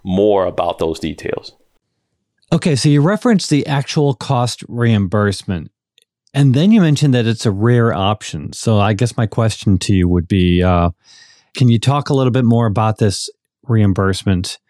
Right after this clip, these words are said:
Speaker 2: and explain to, to us why it's a, a rare option?
Speaker 1: Well, Bruce, an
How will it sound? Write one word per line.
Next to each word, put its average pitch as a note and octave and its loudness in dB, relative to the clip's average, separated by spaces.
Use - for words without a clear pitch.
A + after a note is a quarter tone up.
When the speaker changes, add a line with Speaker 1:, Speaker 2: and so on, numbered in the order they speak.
Speaker 2:
and G2 2
explain G#2 0
to, F#2+ 0
to - -2
us F2+ -2
why G#2 2
it's F2+ -2
a, F#2 0
a G2+ -2
rare F#2+ 0
option? - -4
Speaker 1:
Well, D3+ -2
Bruce, D3 -8
an G#2 -6